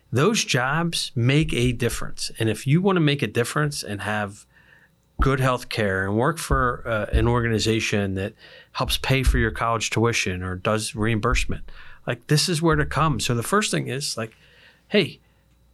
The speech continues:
if you're listening to this podcast, like, and you, and you're working where you're not, not feeling that level of satisfaction, come put an application in. There's twenty vacancies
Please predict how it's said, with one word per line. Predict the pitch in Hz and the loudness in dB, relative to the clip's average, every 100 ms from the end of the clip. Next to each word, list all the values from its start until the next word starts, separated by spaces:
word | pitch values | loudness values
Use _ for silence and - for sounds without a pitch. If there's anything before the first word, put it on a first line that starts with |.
| _ _ _ _ - | _ _ _ _ -8
if | 147 - | -6 2
you're | 160 | 4
listening | 190 214 175 143 131 | 4 2 2 2 2
to | 160 | 2
this | 160 | 2
podcast, | 165 196 165 104 78 - - _ | 2 0 0 -6 -6 -8 -12 _
like, | - - - _ _ _ _ _ - - | -16 -16 -20 _ _ _ _ _ -14 -4
and | 135 147 | 2 4
you, | 147 | 4
and | 139 | 2
you're | 139 | 2
working | 143 180 - 160 156 165 - - _ - - - | 4 2 2 2 4 2 -4 -18 _ -20 -20 -2
where | 127 127 | 2 2
you're | 127 170 170 - 190 | 4 2 0 -6 -2
not, | 151 165 156 _ - | 0 0 -4 _ -2
not | 143 160 - | 0 -2 0
feeling | 156 170 180 | 2 4 4
that | 156 147 | 4 2
level | 139 156 156 | 0 0 2
of | |
satisfaction, | - 147 147 139 156 160 208 190 - - - - - - - | 2 0 0 -2 -2 -2 -2 -4 -8 -18 -20 -20 -20 -20 -2
come | 170 | 0
put | 151 | 4
an | 156 | 4
application | 147 143 - 131 113 104 | 2 -2 -2 0 0 0
in. | 101 98 101 | -2 -2 -2
There's | 120 120 107 - | 0 0 -2 -8
twenty | - 160 160 | 0 2 4
vacancies | 147 147 135 - 139 131 127 | 4 0 -2 0 0 0 -2